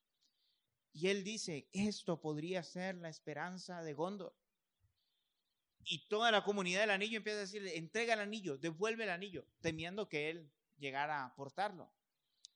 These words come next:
Y él lo entrega, pero su corazón ya estaba seducido por el anillo. Y tiempo más adelante, él decide intentar robarle el anillo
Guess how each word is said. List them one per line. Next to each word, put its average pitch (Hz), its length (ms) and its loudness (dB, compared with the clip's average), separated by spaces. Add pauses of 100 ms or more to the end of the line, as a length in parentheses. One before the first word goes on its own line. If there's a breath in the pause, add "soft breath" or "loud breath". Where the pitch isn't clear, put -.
Y 165 100 4
él 196 80 4
lo 226 80 6
entrega, 214 560 2
pero 165 220 -2
su 165 120 -8
corazón 170 440 -2
ya 202 100 -2
estaba 196 400 -2
seducido 143 640 -6
por 135 140 -10
el 127 120 -4
anillo. 123 360 -4 (1400)
Y 131 60 -8
tiempo 175 300 0
más 202 240 4
adelante, 185 800 2
él 170 120 2
decide 196 480 0
intentar 185 720 -2
robarle 214 640 0
el 185 100 0
anillo 170 640 -2